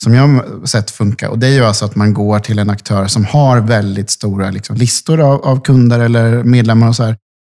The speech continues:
Och så ber man dem, liksom, pusha för det. Då ska det ju helst vara ett S M S eller mail, oftast S M S, och där man, liksom, köper. Det, det är klart, det går, du kan ju gå till mediehusen och få det här också. Men andra är till exempel mecenat eller studentkortet eller Refunder eller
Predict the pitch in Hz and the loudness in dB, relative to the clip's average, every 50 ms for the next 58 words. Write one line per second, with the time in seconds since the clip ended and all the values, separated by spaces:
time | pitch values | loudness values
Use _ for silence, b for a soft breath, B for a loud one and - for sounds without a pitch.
0 | _ _ - 117 120 117 117 107 107 107 107 113 120 117 117 113 101 98 - 95 | _ _ -6 -2 0 2 2 4 4 4 4 4 4 4 4 2 2 -2 -4 -2
1 | - 135 120 - - 175 165 - - 104 95 95 101 104 - _ _ _ _ _ | 0 0 0 2 0 0 0 0 -2 -2 -2 -2 -2 -4 -6 _ _ _ _ _
2 | _ _ _ _ 113 127 123 - - 135 131 107 104 98 - - 127 127 110 98 | _ _ _ _ -2 0 0 2 2 2 2 2 2 0 0 -2 0 0 0 0
3 | 101 - - 101 107 120 123 - - - 110 101 107 113 135 156 165 160 151 135 | -2 0 2 2 4 4 2 2 0 -2 -2 -2 0 2 2 2 2 2 0 0
4 | 120 - - - - - 107 104 - 110 104 - 101 117 143 156 143 - - - | -2 -4 -6 -6 -6 -4 -4 -4 -4 -4 -2 0 2 2 2 2 2 0 -4 -6
5 | - 123 120 113 113 113 107 107 104 - 101 - - - 117 110 107 98 - - | -6 -4 -2 0 0 0 0 -2 -2 -4 -4 -2 -2 0 0 0 0 0 -2 -4
6 | - 101 98 95 113 120 127 110 127 117 - - 117 101 101 110 - 120 120 123 | -4 -4 -2 -2 -2 -2 0 0 -2 -2 0 0 -2 -2 -2 -2 -4 -2 -2 -2
7 | 127 123 - 123 123 117 123 117 107 101 - 113 107 104 104 98 113 117 107 98 | -2 -2 0 2 2 2 2 0 -2 -2 -2 -2 -2 0 2 2 2 2 2 2
8 | 113 120 165 170 160 - 160 139 - 139 131 120 117 131 131 - - - 123 123 | 2 2 2 2 2 2 2 2 2 2 2 2 2 2 0 -2 -2 -2 -2 -2
9 | 110 _ _ _ _ _ _ _ _ - 120 127 123 117 117 120 127 123 - - | -2 _ _ _ _ _ _ _ _ 0 2 2 4 4 4 4 4 2 0 -2
10 | - 123 117 110 - - - 113 98 101 107 113 107 - - 113 107 110 113 117 | -2 -2 -2 -2 -4 -4 -2 -2 0 2 2 2 2 2 2 2 4 4 4 4
11 | 117 110 110 - 117 110 101 - 113 110 107 107 101 - - 110 104 - _ - | 2 2 0 -2 -4 -4 -4 -2 0 0 2 0 0 -2 -6 -8 -10 -8 _ -6
12 | 117 107 - - - 107 107 104 107 104 98 107 107 - - 120 120 117 110 107 | -6 -6 -6 -6 -4 -4 -2 0 0 0 0 -2 -2 0 2 2 4 4 4 4
13 | 107 110 107 104 104 104 104 104 104 104 104 | 4 4 2 2 2 2 2 0 0 0 -2